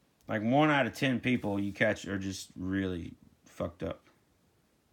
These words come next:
and dark and disturbing energy. It's difficult for me. That's why I kinda live a life of a hermit a lot of times. It's like, I'm very polite and kind and cordial.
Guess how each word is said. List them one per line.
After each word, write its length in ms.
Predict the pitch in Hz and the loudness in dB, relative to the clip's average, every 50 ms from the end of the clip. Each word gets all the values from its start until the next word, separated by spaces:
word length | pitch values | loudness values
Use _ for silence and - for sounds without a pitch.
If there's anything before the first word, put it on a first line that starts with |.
| _ - | _ -10
and 180 | 90 87 87 | -8 -6 -2
dark 360 | 82 90 90 87 85 82 - - - - | 0 0 0 0 -2 -4 -8 -14 -14 -12
and 100 | - 85 | -10 -8
disturbing 540 | 85 85 - - 95 92 87 85 85 87 90 | -8 -10 -8 -6 -4 -4 -4 -4 -6 -6 -6
energy. 400 | 87 87 87 87 92 - - - - - _ _ _ _ _ _ _ _ _ _ _ _ _ _ _ _ _ _ _ _ _ _ _ _ _ _ _ _ _ _ _ _ _ _ _ | -6 -8 -8 -10 -10 -12 -14 -16 -18 -20 _ _ _ _ _ _ _ _ _ _ _ _ _ _ _ _ _ _ _ _ _ _ _ _ _ _ _ _ _ _ _ _ _ _ _
It's 120 | - - | -20 0
difficult 420 | - 147 147 - - 120 107 - - | 2 2 2 4 2 2 2 2 0
for 60 | - | -2
me. 280 | 95 95 92 90 87 85 - _ _ - _ | -2 -2 -2 -2 -4 -6 -10 _ _ -20 _
That's 120 | _ - - | _ -4 2
why 160 | 104 107 104 | 4 4 4
I 40 | 98 | 4
kinda 300 | - - 104 101 98 98 | 2 0 -2 0 -2 -2
live 120 | 98 95 | -2 -4
a 40 | 92 | -4
life 240 | 95 95 98 95 92 | -2 -2 -2 -2 -4
of 80 | 85 | -6
a 80 | 78 82 | -8 -8
hermit 300 | 87 92 92 87 85 - - _ _ _ _ _ _ _ _ _ | -6 -6 -4 -6 -6 -8 -12 _ _ _ _ _ _ _ _ _
a 40 | 85 | -6
lot 100 | 87 87 | -6 -6
of 80 | 85 | -6
times. 360 | - - 85 80 82 85 - - _ _ _ _ _ _ _ _ _ _ _ _ _ _ _ _ | -6 -6 -4 -4 -6 -8 -10 -16 _ _ _ _ _ _ _ _ _ _ _ _ _ _ _ _
It's 100 | - 104 | -4 -2
like, 100 | 104 104 | 0 2
I'm 160 | 110 117 117 113 | 2 2 4 4
very 180 | 127 131 123 | 4 4 2
polite 500 | - - - 98 101 107 113 110 - - | 0 -2 -4 2 4 4 4 4 2 -2
and 100 | - - - | -8 -12 -6
kind 420 | - 101 98 98 98 98 98 98 | -2 -2 0 0 0 -2 -2 -4
and 200 | 87 82 85 82 - _ _ _ _ _ _ _ _ _ _ _ _ _ _ _ _ _ _ _ _ _ _ _ _ _ _ | -4 -6 -8 -10 -12 _ _ _ _ _ _ _ _ _ _ _ _ _ _ _ _ _ _ _ _ _ _ _ _ _ _
cordial. 640 | - - 110 107 107 95 85 82 76 - - - | -8 -4 -2 -2 0 -2 -4 -6 -8 -10 -12 -16